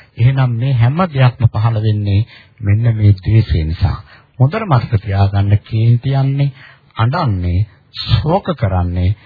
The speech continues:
මේ හැම දෙයක්ම දෝමනස හිත් වලින්. ඒ නිසා ඔය මලකෙවල් වල මිනිස්සු තරගෙට අඬනවා.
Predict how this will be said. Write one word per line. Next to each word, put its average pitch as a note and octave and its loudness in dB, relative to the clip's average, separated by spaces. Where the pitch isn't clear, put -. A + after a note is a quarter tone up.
මේ A2+ 2
හැම G#2 0
දෙයක්ම G#2 0
දෝමනස G2+ 0
හිත් - -2
වලින්. - -2
ඒ A2 0
නිසා A2+ -2
ඔය A2 2
මලකෙවල් G2 0
වල F2+ -2
මිනිස්සු G#2 -2
තරගෙට A#2+ 0
අඬනවා. G#2+ 0